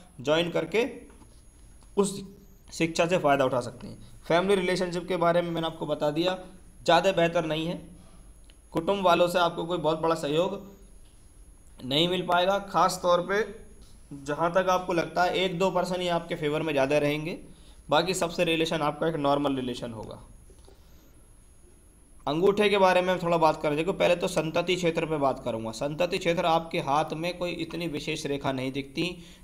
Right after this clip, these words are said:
जो कि ये कह सकें कि इस व्यक्ति को संतान की प्राप्ति हो जाएगी। आसान नहीं है आपको जीवन में संतान की प्राप्ति होना।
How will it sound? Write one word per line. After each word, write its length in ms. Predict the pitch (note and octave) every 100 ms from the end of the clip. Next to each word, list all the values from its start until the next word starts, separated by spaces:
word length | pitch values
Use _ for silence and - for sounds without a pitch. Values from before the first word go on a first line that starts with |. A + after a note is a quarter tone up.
| -
जो 200 | - D#3+
कि 120 | D#3+
ये 140 | E3 E3
कह 200 | D3 C3
सकें 280 | C#3 D3 E3
कि 60 | E3+
इस 200 | E3 E3
व्यक्ति 260 | D3+ - D#3
को 120 | E3
संतान 480 | D3+ C#3 C#3+ C#3+ C#3+
की 80 | D3+
प्राप्ति 360 | C3+ B2 -
हो 120 | A#2+ A2+
जाएगी। 400 | G#2+ G2+ G#2 G#2+ - - - -
आसान 400 | C#3 D3+ F3+ F#3 F3+
नहीं 320 | C#3+ D#3+ F#3
है 140 | F#3 F3+
आपको 400 | E3+ E3+ F3 C#3+
जीवन 320 | D3 C#3+ D#3+
में 140 | F3+
संतान 480 | F3 C#3+ C#3 C#3+ C#3+
की 140 | C#3 D#3+
प्राप्ति 420 | C#3 A#2 - A#2
होना। 320 | A#2 - A2